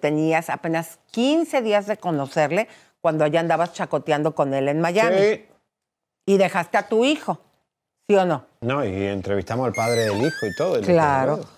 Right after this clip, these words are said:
Speaker 1: Oigan, pero
Speaker 2: Bueno.
Speaker 1: les tengo un chisme. ¿Se acuerdan que una compatriota tuya argentina se llevó a Esteban Loaiza allá a tu país?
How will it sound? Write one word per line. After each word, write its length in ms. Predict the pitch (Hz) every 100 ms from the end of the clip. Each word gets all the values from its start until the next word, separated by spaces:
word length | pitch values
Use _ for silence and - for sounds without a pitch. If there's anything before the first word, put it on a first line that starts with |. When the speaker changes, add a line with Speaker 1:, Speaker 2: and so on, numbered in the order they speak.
| _ -
Speaker 1:
Oigan, 260 | 185 185
pero 100 | 175 180
Speaker 2:
Bueno. 80 |
Speaker 1:
les 140 | 170 170
tengo 220 | 190 190
un 120 | 220
chisme. 360 | 214 - 175 156
¿Se 80 | 175
acuerdan 320 | 151 220 247
que 80 | 226
una 380 | 202 214 214 -
compatriota 600 | 180 156 151 156 160 185
tuya 320 | 185 170 156
argentina 460 | 170 170 156 156 160
se 180 | - 143
llevó 380 | 135 139 156 - _ _ _ -
a 260 | 151 151 139
Esteban 540 | 135 - 160 156 165
Loaiza 720 | 160 151 147 147 143 - 170 170 _ _ _ -
allá 720 | 143 139 143 143 147 143 151
a 720 | - 151 143 139 135 131 127 135
tu 100 | 147
país? 500 | 165 185 190 -